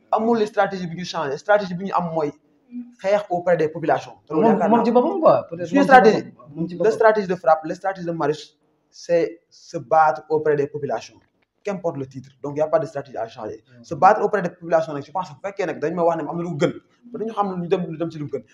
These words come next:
Speaker 1: Mais bu li, li, pour ñun li gën ci, ci àdduna mooy xeex ngir sa askan, sa jaamu Yàlla la bokk.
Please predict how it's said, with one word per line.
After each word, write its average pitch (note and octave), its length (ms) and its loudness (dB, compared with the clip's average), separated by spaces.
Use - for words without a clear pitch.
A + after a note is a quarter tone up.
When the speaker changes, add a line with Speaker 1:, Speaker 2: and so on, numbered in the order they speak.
Speaker 1:
Mais D#3+ 140 -8
bu F3 160 -4
li, G#3 100 -2
li, F#3 200 -6
pour F#3 220 -8
ñun G#3 140 -2
li F3+ 80 -2
gën A3 140 4
ci, F3 120 -10
ci - 420 -12
àdduna D3+ 280 -2
mooy C#3+ 120 -8
xeex F3 260 -4
ngir C#3+ 120 -10
sa - 140 -14
askan, C3 320 -8
sa C3+ 120 -20
jaamu C3+ 220 -2
Yàlla A#2+ 160 -4
la A#2 60 -8
bokk. - 180 -10